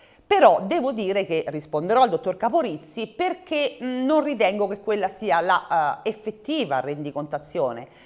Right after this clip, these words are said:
perché quello che ci ha mandato sono semplicemente i flussi di cassa.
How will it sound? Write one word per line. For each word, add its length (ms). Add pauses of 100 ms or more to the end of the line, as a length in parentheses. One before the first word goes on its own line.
(440)
perché 300
quello 320
che 100
ci 140
ha 40
mandato 440
sono 260
semplicemente 840
i 180
flussi 680 (520)
di 280
cassa. 680